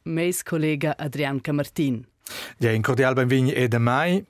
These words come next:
Speaker 2: che nus avein envidau quels dus hosps a naturalmein da far con las elecziuns federales.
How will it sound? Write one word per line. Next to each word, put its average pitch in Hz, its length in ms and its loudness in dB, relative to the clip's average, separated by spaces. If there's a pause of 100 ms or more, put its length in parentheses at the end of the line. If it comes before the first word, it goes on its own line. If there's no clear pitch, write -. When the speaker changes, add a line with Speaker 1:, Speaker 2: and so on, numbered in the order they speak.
(140)
Speaker 2:
che - 80 -4
nus 160 200 0
avein 160 280 0
envidau 143 560 0
quels 156 400 -2
dus 160 380 -4
hosps - 460 -6
a 127 80 -4
naturalmein 131 540 -2
da 123 80 -4
far 123 280 -4
con 123 120 -4
las 117 140 -2
elecziuns 117 500 -6
federales. 127 680 -2